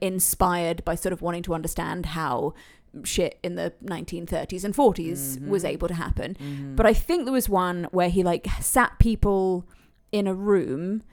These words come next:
Speaker 1: and, and there was, like, a little, a little bo-, le-, electric charge, ostensibly an electric charge box in the room.
Speaker 2: Mm-hmm.
Speaker 1: And he would have, like, uh, you know, like, scientists in white coats come in and be like, "Okay, um, there's a person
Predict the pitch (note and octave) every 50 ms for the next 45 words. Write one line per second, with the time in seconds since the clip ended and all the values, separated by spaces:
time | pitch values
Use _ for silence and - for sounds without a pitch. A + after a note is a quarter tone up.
0 | - - - - _ _ _ _ _ _ - F#3+ F#3+ F#3 F#3 F3+ F3+ F3 F3+ F3+
1 | - - - _ _ _ _ _ _ - F#3+ F#3+ G3+ F#3+ F3 - F3+ F3+ G#3 G3
2 | G3+ G3 G3+ F#3+ - - - G3 G3 G3+ G#3 F#3+ F#3+ - - G3 F#3 F3 E3+ -
3 | - - - - F#3 F#3+ G#3+ G3 - G3 G3 G3 A3+ A3+ - - - G#3+ G#3+ -
4 | - - - G#3 F#3+ F3+ D#3 C3+ F3 - - - F#3+ - - A#3+ A#3 - - G#3+
5 | F#3 F#3 F3+ F3+ F3 D#3 D#3+ E3+ E3 - - - - - - - - G3+ E3 E3
6 | D#3+ E3+ - - - B2 - - - - - - F3 E3+ E3 D#3 D#3+ F#3 E3+ C3+
7 | G2 G#2+ D3 E3+ - E3+ E3 E3+ - - - F#3 E3+ F#3+ F#3+ F3+ G3 E3+ D#3+ F3+
8 | E3 E3 D#3+ - - D3+ D3 - - - - - - _ _ _ _ - D#3 D3+
9 | D3+ D#3 D#3 D3+ - - F3 D#3+ B2 A2 G2+ - - - - - F3+ F3 F#3 F#3+
10 | F3 - - D#3 - - - - - E3+ E3 E3 D#3+ D#3+ D#3+ - - - - F#3
11 | F3 D#3 - - - - - E3+ D3 D3 - D3+ D3 D3+ D3 E3+ - D#3 D#3 D3+
12 | - - - - - - F#3+ F#3+ - - E3 D3+ - D3 D#3+ - - - - _
13 | _ - - - E3 E3+ D#3 D#3+ E3 E3 E3 - - E3+ F3 E3 D#3+ E3 - E3+
14 | - - G#3 G3 G3 - G3 F3+ F3 F3+ F3 F3+ F3 G#3